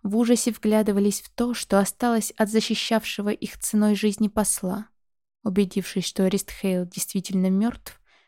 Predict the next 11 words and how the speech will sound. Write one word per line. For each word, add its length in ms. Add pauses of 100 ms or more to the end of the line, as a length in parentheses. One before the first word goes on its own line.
подбежавшая 640
к 60
нему 200
чародейка 640
с 140
ненавистью 540
прошипела: 760 (1000)
«Это 340
всё 280
из-за 520
вас!» 560